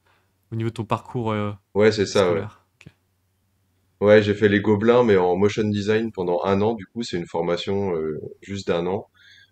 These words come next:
Speaker 2: Moi, c'était en temps plein, euh, à ce moment-là, mais maintenant, il y a aussi en alternance. Enfin, il y a les deux
Speaker 1: Hmm.
Speaker 2: qui sont dispo.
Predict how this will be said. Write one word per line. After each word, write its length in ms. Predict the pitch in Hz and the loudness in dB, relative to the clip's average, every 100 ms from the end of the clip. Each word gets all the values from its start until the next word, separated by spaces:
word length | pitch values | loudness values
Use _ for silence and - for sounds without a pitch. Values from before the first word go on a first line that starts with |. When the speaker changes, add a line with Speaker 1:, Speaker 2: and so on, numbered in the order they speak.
| - | -4
Speaker 2:
Moi, 100 | 95 | -4
c'était 180 | - | 0
en 100 | 92 90 | 0 0
temps 160 | 101 | -2
plein, 420 | 98 107 107 107 98 | 0 0 0 0 -2
euh, 340 | 87 85 85 - | -2 -6 -8 -10
à 100 | 90 | -14
ce 120 | - | -8
moment-là, 340 | 90 90 101 120 | -4 -2 0 0
mais 80 | |
maintenant, 340 | 90 87 90 104 | 0 -2 -2 -2
il 60 | |
y 20 | 92 | -2
a 40 | |
aussi 200 | 82 - | -4 -6
en 100 | 92 | -6
alternance. 580 | 87 - 85 82 104 - | -6 -8 -10 -10 -12 -12
Enfin, 100 | 80 | -12
il 60 | 78 | -10
y 20 | |
a 40 | 78 | -8
les 80 | 110 | -8
deux 180 | 110 | -8
Speaker 1:
Hmm. 20 | 107 | -8
Speaker 2:
qui 140 | 101 | -10
sont 220 | - 82 | -12 -12
dispo. 480 | 82 80 - 104 - | -12 -14 -12 -12 -12